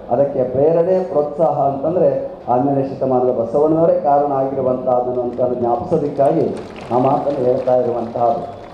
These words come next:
ಮಠ ಯಾತಕ್ಕೆ ಬೇಕು ಅನ್ನುವಂಥ ಪ್ರಶ್ನೆ ಹಾಕೊಂಡ್ರೆ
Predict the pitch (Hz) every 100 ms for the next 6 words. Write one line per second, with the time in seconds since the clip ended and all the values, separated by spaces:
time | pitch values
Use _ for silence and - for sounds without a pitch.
0 | - 135 - 175 147 151 165 156 135 143
1 | - 147 - 135 131 131 127 123 135 -
2 | 160 139 135 143 156 147 131 -